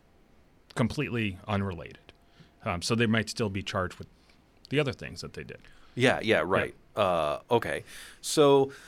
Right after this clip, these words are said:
Speaker 2: so you work hand in hand with law enforcement.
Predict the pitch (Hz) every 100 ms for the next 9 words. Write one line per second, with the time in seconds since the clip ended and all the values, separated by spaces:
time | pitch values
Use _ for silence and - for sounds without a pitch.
0 | - - - _ _ _ _ _ _ _
1 | - - 143 135 - 131 123 190 233 208
2 | - 143 151 151 143 156 151 135 120 107
3 | 165 156 107 107 113 104 113 107 101 107
4 | 113 143 120 92 - 85 73 - 87 101